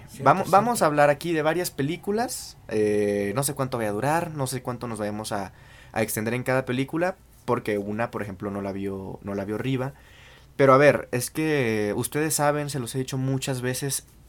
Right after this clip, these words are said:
Speaker 2: allá los cines en donde yo vivo, pues nada más llevan películas así muy, muy comerciales, entonces me pierdo luego de ver películas como las que vamos a hablar aquí,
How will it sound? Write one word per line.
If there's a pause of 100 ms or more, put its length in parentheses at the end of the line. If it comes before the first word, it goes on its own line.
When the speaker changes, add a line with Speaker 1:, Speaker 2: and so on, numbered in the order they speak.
Speaker 2:
allá
los
cines
en
donde
yo
vivo, (560)
pues
nada
más
llevan
películas
así
muy,
muy
comerciales,
entonces
me
pierdo
luego
de
ver
películas
como
las
que
vamos
a
hablar
aquí,